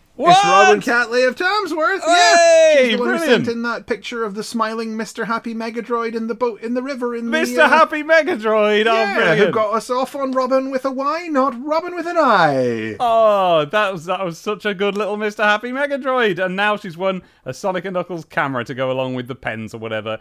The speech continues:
Speaker 2: And, of course, as Megadroid says, "My sixth sense told me I was going to receive your letter, Robin, so I hope this issue's free transfers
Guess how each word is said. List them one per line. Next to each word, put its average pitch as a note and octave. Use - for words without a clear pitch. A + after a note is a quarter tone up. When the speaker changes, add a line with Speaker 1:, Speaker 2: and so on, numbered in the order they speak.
Speaker 2:
And, G#3
of D#3
course, A#2+
as B2+
Megadroid A#2+
says, C3+
"My C#3+
sixth -
sense G3
told E3+
me C#3+
I C3+
was B2+
going C3+
to A#2
receive A#3+
your G3+
letter, D3+
Robin, C3
so B2+
I B2
hope B2+
this A#3+
issue's C3+
free A#2+
transfers G#2+